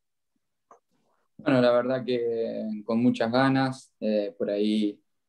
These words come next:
eh, acostumbrados el semestre pasado a estar todos los días juntos. Ya la semana teníamos ganas de,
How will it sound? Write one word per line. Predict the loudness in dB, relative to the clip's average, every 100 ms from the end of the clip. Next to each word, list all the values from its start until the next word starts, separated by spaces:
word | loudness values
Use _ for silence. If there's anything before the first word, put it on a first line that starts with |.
| -10
eh, | -6
acostumbrados | -2 -2 0 2 6 6 4 0
el | -4 -4
semestre | 0 0 0 -2
pasado | -2 -4 0 2 2
a |
estar | -2 -2 0 0 -2
todos | 0 2
los | 0 0
días | -2 -2
juntos. | -4 -6 -2 0 -2 -4 _ _ _ _ _ _ _ _
Ya | -2 2
la | 2
semana | 2 0 2 0 -2
teníamos | 0 0 0 -2
ganas | -2 -2 -2
de, | -6